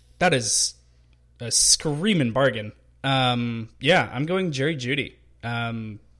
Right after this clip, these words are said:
I mean, elite wide receiver prospect. You know, just like we've been talking about one A, one B with Swift and Taylor, it's one A, one B with him and Lamb.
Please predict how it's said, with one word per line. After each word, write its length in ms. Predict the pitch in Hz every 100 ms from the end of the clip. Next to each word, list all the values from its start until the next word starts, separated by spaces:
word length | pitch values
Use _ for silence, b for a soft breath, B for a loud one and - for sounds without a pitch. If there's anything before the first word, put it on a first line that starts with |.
| _
I 80 | 120
mean, 200 | 123 120
elite 400 | - 120 123 160
wide 160 | 147 143
receiver 300 | 135 - 135
prospect. 640 | 123 123 120 - 127 - - b b b b b
You 100 | 127
know, 120 | 123 117
just 260 | - 160
like 340 | 175 147 - - -
we've 300 | 143 131 143
been 80 | 131
talking 200 | 147 131
about 140 | 117
one 160 | 127 131
A, 60 |
one 220 | 123 123 123
B 180 | 123
with 140 | 123 120
Swift 380 | - 135 127 117
and 120 | 107
Taylor, 360 | - 147 151
it's 160 | 131 -
one 260 | 131 127 127
A, 100 | 123
one 300 | 120 123 120
B 220 | 117 117
with 160 | 117 -
him 160 | 127
and 200 | 113 110
Lamb. 340 | 117 123 123